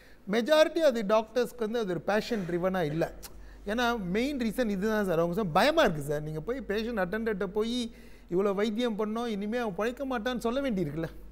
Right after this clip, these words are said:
அது வந்து அவங்களுக்கு வந்து ஒரு இதா இருக்கு. அது வந்து நீங்க ஒரு பத்து பேர்கிட்ட சொல்லி அவங்க organ donate பண்ணினா உங்களுக்கு அது ஒரு இ-, இது மாதிரி, "ஆ, பரவாயில்ல, ச்சே, நம்ம சொல்லி இவ்வளோ பேர் பிழைச்சாங்களேன்னு" ஒரு எண்ணம் வருது. அதுவே உங்களை அதுக்கப்புறம் it will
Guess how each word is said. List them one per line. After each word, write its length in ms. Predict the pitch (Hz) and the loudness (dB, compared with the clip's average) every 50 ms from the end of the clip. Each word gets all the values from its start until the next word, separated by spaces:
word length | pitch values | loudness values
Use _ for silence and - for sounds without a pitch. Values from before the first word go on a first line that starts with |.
| - - - - - - | -16 -18 -18 -18 -12 -8
அது 180 | 156 165 208 240 | -8 -6 -6 -6
வந்து 360 | 233 226 233 254 262 247 214 | -6 -6 -6 -4 -4 -4 -2
அவங்களுக்கு 340 | 180 170 165 165 160 170 165 | -2 -4 -6 -6 -8 -8 -8
வந்து 160 | 175 208 220 | -8 -6 -6
ஒரு 200 | 190 170 156 147 139 131 127 120 - - - - - - - - - - - - - - - - - - - - - - | -6 -4 -4 -4 -4 -4 -6 -8 -10 -14 -18 -18 -18 -18 -16 -16 -18 -18 -16 -16 -16 -16 -16 -16 -16 -16 -16 -16 -8 -4
இதா 100 | 196 214 | -2 -2
இருக்கு. 200 | 240 254 320 302 | -2 -2 -2 0
அது 180 | 254 226 233 294 | 0 0 0 0
வந்து 240 | 285 285 294 311 302 | -2 -4 -4 -4 -4
நீங்க 200 | 294 262 240 233 - - - - | -2 0 0 0 0 0 -8 -4
ஒரு 220 | - 240 214 214 - | 0 2 2 4 4
பத்து 260 | 220 214 214 - 247 | 2 0 0 0 0
பேர்கிட்ட 300 | 202 269 285 277 - 262 262 254 | 4 4 2 4 2 0 2 2
சொல்லி 300 | 247 254 269 285 262 - - - - - - - | 0 2 0 -2 -2 -4 -10 -16 -18 -10 0 0
அவங்க 180 | 202 220 220 214 214 240 | 2 2 4 6 8 8
organ 320 | 262 262 277 277 233 208 | 8 6 4 2 2 2
donate 260 | 233 226 254 254 208 - | 2 4 4 2 2 0
பண்ணினா 220 | 240 226 240 269 302 277 240 233 | 0 0 0 2 4 4 4 4
உங்களுக்கு 300 | 226 226 247 233 196 226 | 2 2 0 2 4 4
அது 160 | 214 208 214 | 6 6 6
ஒரு 160 | 202 190 180 | 6 4 4
இ-, 300 | 190 185 202 233 247 247 214 208 | 2 2 2 0 0 0 -2 -2
இது 100 | 208 254 | -2 0
மாதிரி, 320 | 240 247 240 240 220 175 | 0 0 2 2 2 4
"ஆ, 160 | 165 170 180 170 - | 4 4 4 2 2
பரவாயில்ல, 380 | 165 160 175 190 185 170 160 156 156 143 123 - - - - - - - - - - | 2 4 4 4 4 4 4 2 2 2 0 -4 -10 -16 -16 -16 -18 -20 -16 -2 0
ச்சே, 100 | 214 196 - - - - - - - | 0 0 0 -6 -14 -18 -18 -12 -8
நம்ம 220 | 147 147 170 196 190 | -6 -4 -4 -2 0
சொல்லி 280 | 185 220 226 240 226 | 0 0 0 2 2
இவ்வளோ 140 | 208 196 190 175 | 2 2 2 0
பேர் 160 | 208 202 190 | 0 0 0
பிழைச்சாங்களேன்னு" 640 | 190 180 190 185 208 196 190 185 185 202 226 233 226 | 0 0 0 0 -2 -2 0 -2 -2 -2 -2 -2 -4
ஒரு 100 | 185 175 | -2 0
எண்ணம் 420 | 180 185 214 240 269 254 233 226 208 | 0 0 2 2 0 0 0 0 -2
வருது. 220 | 208 202 262 349 - - - - - - - - | -2 -4 -4 -10 -12 -18 -20 -20 -20 -20 -10 2
அதுவே 340 | 185 190 220 240 277 311 320 | 4 4 4 6 4 4 4
உங்களை 280 | 294 254 226 226 214 | 4 4 4 6 6
அதுக்கப்புறம் 360 | 208 208 196 202 196 247 233 208 | 6 6 4 2 0 0 0 0
it 100 | 180 175 | -2 -2
will 120 | 160 - | -4 -4